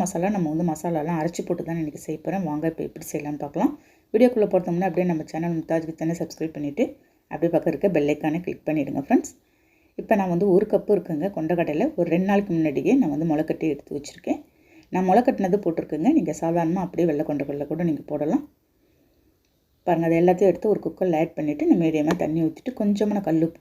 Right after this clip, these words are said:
போட்டுக்கிறேன். நம்ம உப்பு அதிகம் போட தேவையில்லைங்க. போட்டு ஒரு மூணு விசில் விட்டு நான் வந்து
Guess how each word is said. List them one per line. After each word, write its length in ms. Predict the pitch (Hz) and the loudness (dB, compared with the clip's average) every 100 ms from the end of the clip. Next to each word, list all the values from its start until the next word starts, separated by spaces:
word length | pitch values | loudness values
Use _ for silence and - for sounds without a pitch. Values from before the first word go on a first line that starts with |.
| - | -10
போட்டுக்கிறேன். 380 | - 156 220 294 - _ _ _ _ _ _ _ _ _ _ _ _ _ _ _ - | -6 0 2 0 -2 _ _ _ _ _ _ _ _ _ _ _ _ _ _ _ -8
நம்ம 140 | 185 170 | -4 0
உப்பு 140 | 208 180 | 4 4
அதிகம் 240 | 160 175 | 4 0
போட 160 | 160 156 - | 0 -2 -2
தேவையில்லைங்க. 420 | 147 143 143 220 - - _ _ | 0 2 2 0 0 -6 _ _
போட்டு 180 | 202 208 202 | -4 2 2
ஒரு 80 | 165 | 4
மூணு 140 | 226 247 170 | 6 6 6
விசில் 220 | 214 185 | 0 -4
விட்டு 180 | 156 175 | -2 -2
நான் 120 | 151 | -2
வந்து 140 | 147 | -2